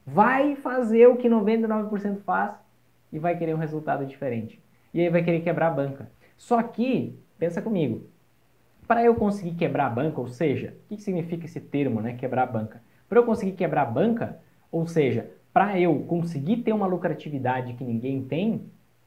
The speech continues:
eu preciso saber de coisas que ninguém sabe, eu preciso fazer coisas que ninguém faz.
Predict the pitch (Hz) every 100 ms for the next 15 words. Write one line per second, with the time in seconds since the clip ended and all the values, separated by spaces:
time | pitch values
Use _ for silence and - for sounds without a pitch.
0 | _ 156 127 - 170 214 247 339 339 -
1 | _ - 180 160 170 165 139 139 156 311
2 | - - _ _ _ 151 123 117 117 -
3 | 196 139 113 - 160 165 160 156 202 -
4 | 233 277 214 - - 180 151 143 - 117
5 | 104 -